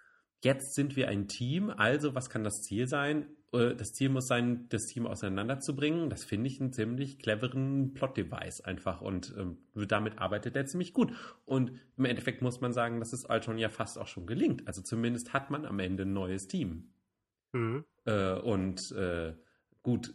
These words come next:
Speaker 1: das ist sicherlich auch aus Franchise-Gründen, aber halt, ja, Bruce Banner ist nicht mehr da, ein Iron Man ist nicht mehr da und, ähm, da muss man
Speaker 2: Hawkeye
Speaker 1: jetzt
Speaker 2: auch
Speaker 1: halt mal
Speaker 2: nicht.
Speaker 1: gucken. Hawkeye auch nicht, genau, stimmt.
Speaker 2: Das Problem, das ich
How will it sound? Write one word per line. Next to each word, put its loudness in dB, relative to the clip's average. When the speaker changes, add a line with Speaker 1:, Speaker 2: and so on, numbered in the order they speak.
Speaker 1:
das -2
ist -4
sicherlich 4
auch 4
aus 2
Franchise-Gründen, 0
aber 0
halt, -2
ja, 0
Bruce -6
Banner -2
ist -6
nicht -6
mehr -2
da, 0
ein -2
Iron -2
Man -2
ist -6
nicht -4
mehr 0
da 2
und, -2
ähm, -2
da 0
muss 4
man 4
Speaker 2:
Hawkeye -
Speaker 1:
jetzt 4
Speaker 2:
auch 4
Speaker 1:
halt 2
mal 4
Speaker 2:
nicht. -4
Speaker 1:
gucken. -2
Hawkeye 6
auch -2
nicht, 0
genau, 0
stimmt. -2
Speaker 2:
Das 2
Problem, 6
das 4
ich -4